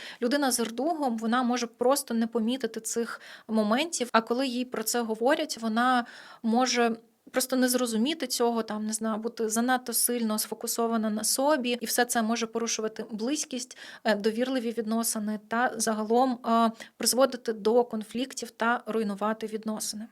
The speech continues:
Крім того, е, людина з рдугом, е, в більшості випадків схильна до залежностей, особливо чоловіки. І найчастіше це, ці залежності, це буде залежність від алкоголю та від куріння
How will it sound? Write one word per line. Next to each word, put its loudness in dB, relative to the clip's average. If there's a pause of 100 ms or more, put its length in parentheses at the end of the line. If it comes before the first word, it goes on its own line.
(120)
Крім 2
того, 4
е, 4
людина 2
з 0
рдугом, 0
е, 0
в -2
більшості -2
випадків -2 (100)
схильна 0
до 4
залежностей, -2
особливо 0
чоловіки. -6
І 4
найчастіше 0
це, 0
ці -4
залежності, 0
це -2
буде -4
залежність -2
від -6
алкоголю 2
та 2
від -6
куріння -6